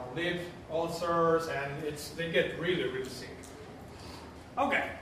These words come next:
so in the last, you know, two minutes probably, we just go into this. I guess it's the last one. So, uh, this kid, four-year-old, get, you know,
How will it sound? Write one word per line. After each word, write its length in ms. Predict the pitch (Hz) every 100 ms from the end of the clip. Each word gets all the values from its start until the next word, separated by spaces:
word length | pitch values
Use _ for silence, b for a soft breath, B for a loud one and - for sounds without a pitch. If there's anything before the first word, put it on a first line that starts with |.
| -
so 720 | - - 190 185 185 180 185 -
in 60 | -
the 100 | 185
last, 480 | 202 220 220 220 220
you 80 | 180
know, 380 | 151 165 196 - -
two 120 | 180
minutes 400 | 170 - - - -
probably, 380 | 123 123 175 262 - - - - - - - - -
we 220 | 165 190
just 280 | 196 196 -
go 200 | 190 190
into 260 | 175 - 170
this. 240 | 202 190
I 80 | 151
guess 160 | 156 147
it's 180 | 131
the 60 | 123
last 240 | 127 123
one. 100 | - - -
So, 680 | 202 202 202 196 190 190 - - - - -
uh, 680 | 202 202 202 196 190 - - - - -
this 360 | 160 277 311 -
kid, 480 | 214 180 156 143 143 - - - - - - - -
four-year-old, 920 | 190 214 226 196 160 - - 190 - - - - - - - - - - -
get, 400 | 190 190 196 196 - - - - - -
you 100 | 170
know, 80 | 156